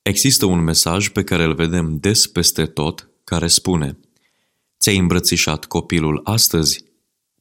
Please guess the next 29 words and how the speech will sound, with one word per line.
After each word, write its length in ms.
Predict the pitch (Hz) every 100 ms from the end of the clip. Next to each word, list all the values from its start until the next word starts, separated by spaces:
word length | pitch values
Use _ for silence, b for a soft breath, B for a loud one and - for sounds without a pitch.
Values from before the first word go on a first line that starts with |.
| _
Este 260 | - 107 -
o 40 |
întrebare 460 | 85 82 76 76 85
bună. 360 | 92 104 80 - b b b b b b
Un 160 | 101
copil 380 | 90 87 113 123
care 260 | 120 82 80
nu 180 | 85
este 260 | 113 98 -
îmbrățișat 760 | 82 82 82 95 - 78 - - _ _ _ _
tinde 340 | - 104 120 87
să 160 | -
devină 360 | 78 78 85 85
un 120 | 85
copil 440 | 82 90 85 76
respins. 600 | 78 87 - 85 73 - _ _ _ _ _ _ _ _ _ -
Apoi 320 | 92 123 143
există 480 | - 98 - 87 -
o 80 | 85
altă 200 | 80 92
situație 760 | 87 - - 78 - 64 92 117 _ B B B B
în 140 | -
care 280 | 95 101 95
există 480 | - 92 - 117 104
mai 220 | 90 82
mulți 360 | 78 80 107 -
copii 260 | 113 113 87
într-o 240 | 85 87
familie, 680 | - 104 87 80 73 82 113